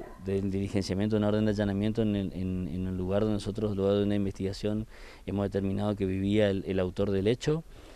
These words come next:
Allí se secuestró el elemento sustraído,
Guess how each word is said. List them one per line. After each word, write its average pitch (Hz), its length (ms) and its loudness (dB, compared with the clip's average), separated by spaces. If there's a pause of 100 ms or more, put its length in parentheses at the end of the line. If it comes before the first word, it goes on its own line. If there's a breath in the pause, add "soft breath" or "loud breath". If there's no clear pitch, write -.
(240 loud breath)
Allí 107 220 0
se 107 120 0
secuestró 104 580 2
el 127 60 4
elemento 107 420 2
sustraído, 120 760 4